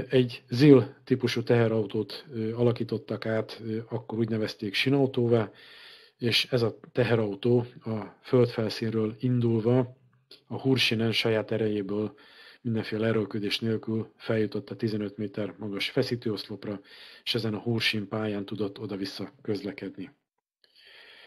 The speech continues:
A munkálatok során a személyszállítás, a teherszállítás, a közös teher- és személyszállítás, speciális sínautók, húrsinek, közpillérek és feszítőpillérek, állomások, megállók, épületek, depók, második nemzedékhez tartozó teherterminálok,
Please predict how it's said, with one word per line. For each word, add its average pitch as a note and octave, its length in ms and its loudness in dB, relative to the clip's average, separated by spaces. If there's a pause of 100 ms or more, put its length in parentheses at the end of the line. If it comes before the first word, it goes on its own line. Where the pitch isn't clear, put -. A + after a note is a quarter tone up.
(160)
A D3+ 60 0
munkálatok C#3+ 460 10
során C#3 320 8
a A#2+ 40 4
személyszállítás, B2+ 840 4
a G2 80 -6
teherszállítás, A#2 800 0
a - 40 -18
közös A2+ 320 0
teher- G#2+ 260 0
és G2 120 -4
személyszállítás, G#2+ 960 -2 (400)
speciális A#2+ 600 4
sínautók, A2+ 640 2
húrsinek, A#2 520 2
közpillérek A#2 640 2
és - 120 -4
feszítőpillérek, G#2+ 1000 -2 (380)
állomások, B2 720 4
megállók, A2+ 500 0
épületek, A2+ 640 -2
depók, A2+ 460 0 (440)
második B2+ 440 2
nemzedékhez A2 540 -2
tartozó F#2+ 420 -6
teherterminálok, G#2+ 1040 0